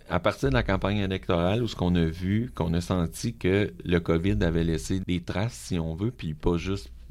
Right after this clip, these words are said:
point de vue maladie, là, mais point de vue, euh, humain. Fait que nous, depuis un bon bout, là, les éclaireurs font un travail, ils rassemblent, les joyeux copains aussi brisent l'isolement.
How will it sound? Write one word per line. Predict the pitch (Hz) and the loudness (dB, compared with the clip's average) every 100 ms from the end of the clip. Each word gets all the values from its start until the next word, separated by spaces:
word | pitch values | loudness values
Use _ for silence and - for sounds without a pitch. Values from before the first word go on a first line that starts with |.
| - - | -16 -2
point | 82 82 | 2 2
de | 78 | 2
vue | 87 | 2
maladie, | 90 80 78 76 101 | 2 4 2 0 -2
là, | 117 101 | -2 0
mais | 87 | 0
point | 78 87 82 | 0 0 2
de | 80 | 0
vue, | 78 92 101 | 0 2 4
euh, | 80 78 - - - - | 4 2 -2 -16 -20 -4
humain. | 107 90 87 95 | 0 2 2 0
Fait | - 87 | -2 -2
que | 101 | 0
nous, | 123 | 0
depuis | 131 85 - | 2 0 2
un | 104 | 2
bon | 95 104 98 | 2 2 2
bout, | 87 92 113 | 0 -2 0
là, | 87 | 2
les | 87 82 | 2 0
éclaireurs | 85 92 82 87 98 | 0 0 2 2 0
font | - 90 | 0 -2
un | |
travail, | 90 82 82 85 90 92 | -2 -2 0 0 0 0
ils | 82 | -2
rassemblent, | 85 87 82 87 85 82 | -2 -2 -2 -2 -2 -2
les | 80 | -2
joyeux | 90 90 90 | 0 0 0
copains | - 87 95 | -2 -2 -2
aussi | 87 - 90 | -2 -2 -4
brisent | 87 85 87 | -2 0 0
l'isolement. | 87 82 85 82 85 | -2 -2 -2 0 -2